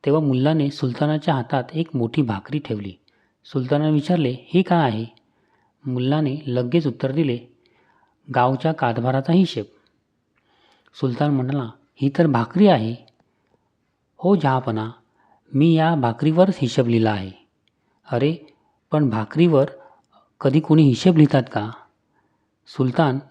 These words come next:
माझ्या आधीच्या सुभेदाराने कागदावर हिशेब लिहिले होते, त्याला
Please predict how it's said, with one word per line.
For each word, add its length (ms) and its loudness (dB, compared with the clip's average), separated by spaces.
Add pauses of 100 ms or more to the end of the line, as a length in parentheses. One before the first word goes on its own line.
माझ्या 380 2
आधीच्या 320 2
सुभेदाराने 640 0 (500)
कागदावर 460 2
हिशेब 340 0
लिहिले 220 4
होते, 380 -2 (680)
त्याला 320 -2